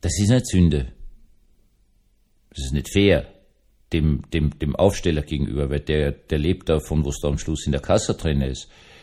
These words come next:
Aber Sünde ist das, wo du anderen Menschen wirklich ihr Leben verhaust. Wer auch immer das ist. Vollkommen gleichgültig, wer das ist.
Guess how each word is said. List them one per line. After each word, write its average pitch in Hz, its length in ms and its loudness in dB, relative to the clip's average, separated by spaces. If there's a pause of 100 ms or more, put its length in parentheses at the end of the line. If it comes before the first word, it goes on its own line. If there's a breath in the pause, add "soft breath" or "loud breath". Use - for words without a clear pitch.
(800 soft breath)
Aber 73 640 0 (320)
Sünde 120 340 4
ist 80 220 0
das, - 380 0 (1400 soft breath)
wo 90 120 6
du - 100 6
anderen 90 340 8
Menschen 90 460 4
wirklich 90 340 0
ihr 107 60 4
Leben 87 300 2
verhaust. 67 640 -4 (1700 loud breath)
Wer 82 220 4
auch - 100 0
immer 95 200 8
das 101 180 0
ist. - 320 -10 (360)
Vollkommen 107 460 4
gleichgültig, 104 580 0
wer - 120 -6
das 73 180 -8
ist. - 320 -16